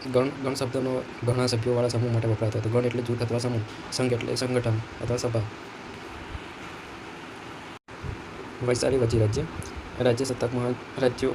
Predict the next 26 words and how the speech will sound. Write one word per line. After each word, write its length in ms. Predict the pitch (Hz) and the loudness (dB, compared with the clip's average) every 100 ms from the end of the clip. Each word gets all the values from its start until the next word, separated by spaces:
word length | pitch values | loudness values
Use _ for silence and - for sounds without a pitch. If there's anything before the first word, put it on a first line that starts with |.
| - - - 131 | -2 -6 -4 -2
આસપાસના 320 | 123 127 123 | 0 0 0
પ્રદેશો 400 | 117 123 - 127 | 2 0 0 0
તાબે 220 | 120 123 | 2 2
કરીને 240 | 120 123 | 2 2
પોતાની 240 | 117 117 120 | 0 0 -2
સત્તા 220 | 117 120 | 0 0
વધારવા 340 | 117 117 123 | 2 2 2
અને 100 | 120 | 0
સામ્રાજ્યની 520 | 117 113 117 120 123 123 | 2 2 2 2 0 0
સ્થાપનાની 840 | 127 117 117 - - - - 127 | -2 -2 -4 -6 -8 -8 -4 -2
મહા-, 320 | 123 117 123 117 - - - - 123 | -2 -2 -6 -8 -10 -10 -8 -6 -4
મહત્વાકાંક્ષા 500 | 123 123 120 117 120 | -2 0 2 2 2
રાખતા 220 | 110 110 | 2 2
હતા. 140 | 110 | 2
આ 80 | 113 | 2
જોઈ 160 | 123 120 | 4 2
લીચ્છવી 320 | 113 120 123 | 2 0 2
વજ્જી 240 | 117 117 | 2 2
તા-, 160 | 123 110 - - - - - - 127 | 4 2 2 -6 -10 -8 -8 -2 2
જ્ઞા-, 140 | 120 | 2
જ્ઞાતિક 840 | - - 135 120 131 127 - - | 0 -2 2 2 2 -2 -6 -2
વિદે-, 200 | 123 127 - - 127 | 0 0 -2 -6 -8
વિદે 340 | - 123 127 | -2 0 2
શાક્ય, 280 | 120 113 127 | 2 2 2
મલ 200 | 120 127 | 2 4
વગેરે 320 | 117 123 | 4 4